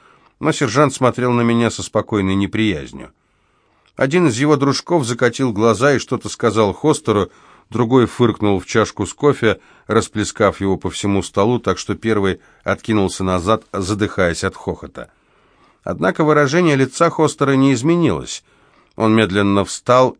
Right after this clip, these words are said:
и направился к моему столу. Я смотрел в свою тарелку, делая вид, что не замечаю его. Только после того, как он ко мне обратился, я поднял на него глаза. «Выглядишь усталым, Бурф.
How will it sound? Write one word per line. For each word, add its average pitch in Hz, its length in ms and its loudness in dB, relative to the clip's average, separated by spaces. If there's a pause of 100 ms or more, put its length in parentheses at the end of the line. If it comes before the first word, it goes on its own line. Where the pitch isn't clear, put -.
и 95 240 -2
направился 92 920 0
к - 100 -14
моему 95 760 0
столу. 117 520 -2 (880)
Я 110 480 2
смотрел 107 720 2
в - 80 -14
свою 98 260 0
тарелку, 113 480 0
делая 95 320 0
вид, 90 200 -4
что - 160 -8
не 92 100 -2
замечаю 95 600 0
его. 80 360 -4 (580)
Только 151 280 0
после 139 280 -2
того, 139 240 0
как 131 220 -6
он 127 160 0
ко 117 120 0
мне 117 200 4
обратился, 110 600 0
я 104 220 2
поднял 117 380 -2
на 104 100 0
него 101 260 0
глаза. 90 460 -2 (1000)
«Выглядишь 143 640 0
усталым, 151 640 2
Бурф. 87 440 -8